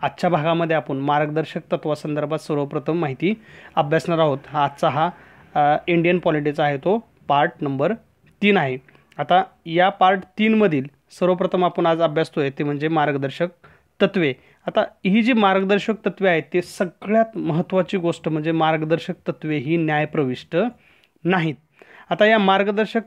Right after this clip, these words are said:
तत्वांचा जो समावेश आहे तो भारतीय राज्यघटनेच्या कलम, सॉरी, भाग चारमधील कलम छत्तीस ते कलम एक्कावन्नच्या दरम्यान या मार्गदर्शक तत्वांचा समावेश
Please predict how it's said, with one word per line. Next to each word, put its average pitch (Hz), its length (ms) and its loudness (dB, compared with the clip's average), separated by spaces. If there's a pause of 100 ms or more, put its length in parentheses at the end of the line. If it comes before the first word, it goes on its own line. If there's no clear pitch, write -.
तत्वांचा 196 420 2
जो 190 120 -2
समावेश 185 460 0
आहे 180 180 4
तो 151 100 0
भारतीय 156 420 0
राज्यघटनेच्या 151 640 -2
कलम, 160 380 -4 (600)
सॉरी, 156 200 -2
भाग 143 260 0 (360)
चारमधील 165 600 0 (120)
कलम 170 320 2
छत्तीस - 500 -6
ते 190 80 0
कलम 170 300 0 (100)
एक्कावन्नच्या 175 520 0
दरम्यान 151 340 0
या 156 80 0
मार्गदर्शक 147 500 -2 (100)
तत्वांचा 139 480 -4 (920)
समावेश 160 560 0